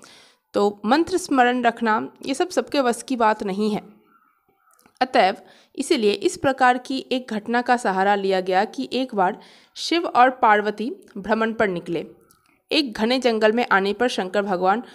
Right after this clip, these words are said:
बहुत प्रसन्न हो गए। उन्होंने देखा कि जो एक साधक है संसार को दी गई उनकी ही तंत्र विद्या की साधना कर रहा है। वह रुक गए पर घबरा गए कि वो मंत्रों का उच्चारण ठीक से नहीं कर पा रहा है। अशुद्ध उच्चारण के कारण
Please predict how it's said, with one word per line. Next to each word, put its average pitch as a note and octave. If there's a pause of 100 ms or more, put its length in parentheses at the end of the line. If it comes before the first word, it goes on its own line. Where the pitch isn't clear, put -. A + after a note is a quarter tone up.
(180)
बहुत C4
प्रसन्न A#3
हो G#3
गए। F#3+
उन्होंने A#3
देखा G3 (400)
कि D#4+
जो C#4+
एक C#4+
साधक A3+
है F4
संसार G#3
को A3+
दी G#3+
गई A3
उनकी D#4
ही G4
तंत्र G#3+
विद्या F#3
की G3
साधना F3
कर D#3+
रहा D#3
है। F3 (480)
वह B3+
रुक C4
गए A3+ (420)
पर A3+
घबरा A3+
गए A#3
कि C#4+
वो C#4+
मंत्रों A3+
का D4+
उच्चारण A#3+
ठीक D4+
से F4+
नहीं D4+
कर G3+
पा E3
रहा D#3+
है। F3+ (420)
अशुद्ध F#4
उच्चारण A3
के A3
कारण F#3+